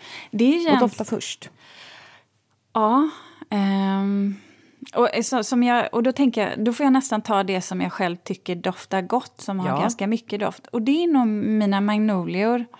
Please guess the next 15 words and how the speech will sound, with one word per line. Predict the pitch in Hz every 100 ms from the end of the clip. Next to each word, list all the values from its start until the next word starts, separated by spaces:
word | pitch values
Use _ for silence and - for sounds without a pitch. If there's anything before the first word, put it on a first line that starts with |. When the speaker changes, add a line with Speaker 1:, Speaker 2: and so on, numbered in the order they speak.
| - -
Speaker 1:
Och | - - 214
framförallt | 233 220 226 247 254 240 -
min | 220 208 202
magnolia | 202 202 196 175 175 175
Wildcat. | 196 175 165 160 - 208 208 - - - - _ _ _
Den, | 196 226 214 196 190
den | 208 202 196
doftar | 202 196 - 170 175
lite | 208 208 185 180 180
honung. | 240 220 180 170 190 220 185 202 - -
Speaker 2:
Mm. | 147 175
Speaker 1:
Ehm, | 175 175 175 170 - 214
väldigt | 226 202 196
fin | - 254 254 247
doft. | 240 - - _